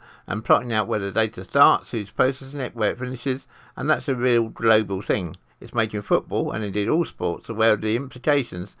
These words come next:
and what needs to change. Now, of course, the use of data in sport is nothing new. Its collection, distribution and use has become a stable part of the modern sporting environment, be it by clubs themselves to manage player performance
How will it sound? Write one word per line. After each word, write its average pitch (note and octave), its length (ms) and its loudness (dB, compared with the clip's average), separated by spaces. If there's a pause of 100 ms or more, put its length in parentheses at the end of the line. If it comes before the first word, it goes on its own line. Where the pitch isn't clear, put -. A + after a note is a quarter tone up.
(260)
and A#2 240 0
what G#2+ 180 0
needs G2+ 220 -8
to G2 100 -10
change. F2+ 560 -2 (220)
Now, C#3 160 8
of D3 60 6
course, D3+ 260 0
the C#3 100 -2
use E3+ 260 2
of B2+ 80 -6
data B2+ 340 2
in A2 180 -2
sport C3+ 380 0
is A#2+ 100 -6
nothing A#2+ 280 0
new. A2+ 380 2
Its - 200 -10
collection, A#2 500 0
distribution A2+ 560 -6
and G2+ 120 -4
use C3+ 260 -2
has G#2+ 100 -10
become G#2 320 -4
a A2 60 -6
stable B2 480 -2
part A2+ 440 2
of G#2 120 -4
the G#2+ 60 -6
modern G#2+ 380 -4
sporting G2+ 420 -6
environment, G#2 580 2 (340)
be A2 140 2
it - 120 -2
by G2+ 200 2
clubs B2+ 380 2
themselves A2 520 0
to - 80 -10
manage G2 400 -2
player G2+ 220 0
performance G#2+ 640 -2